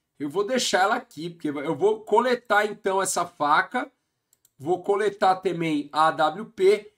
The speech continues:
e a gente tem o nosso prêmio de primeiro lugar, tá, galera?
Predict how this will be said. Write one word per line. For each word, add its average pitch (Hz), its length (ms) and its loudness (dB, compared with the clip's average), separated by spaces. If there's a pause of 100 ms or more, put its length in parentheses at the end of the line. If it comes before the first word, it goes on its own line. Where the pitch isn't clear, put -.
(160)
e 202 100 -4
a 220 60 -2
gente 202 360 -6
tem 190 160 -2
o 190 40 -4
nosso 185 300 -6
prêmio 170 400 -6
de 165 120 -12
primeiro 175 560 -6
lugar, 160 580 0 (220)
tá, 151 180 0
galera? 131 500 -4